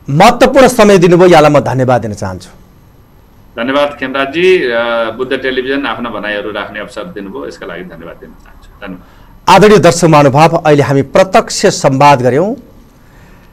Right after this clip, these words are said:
Speaker 1: नेपाल शिक्षक महासङ्घ प्रदेश नम्बर पाँचका उपाध्यक्ष, शान्ति नमुना मावि रूपन्देहीका प्रधानाध्यापक, शिक्षाविद कुलप्रसाद लामिछानेसँग।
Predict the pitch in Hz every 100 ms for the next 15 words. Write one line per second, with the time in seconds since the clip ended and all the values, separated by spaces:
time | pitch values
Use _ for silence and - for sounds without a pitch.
0 | - _ - - - 147 165 202 196 202
1 | 190 - 160 147 156 156 180 170 170 -
2 | 196 214 214 180 160 156 - 143 139 -
3 | 127 113 101 - 135 151 151 151 165 -
4 | 202 - - - _ - - - 175 170
5 | 185 220 175 151 143 143 135 117 98 -
6 | - _ _ _ - 113 123 135 151 170
7 | 170 135 127 143 139 127 117 120 107 104
8 | - 131 127 127 120 120 110 147 147 -
9 | - _ - 135 - 127 107 147 156 -
10 | - - _ _ _ - 214 208 147 -
11 | 117 113 110 107 98 104 98 - 92 -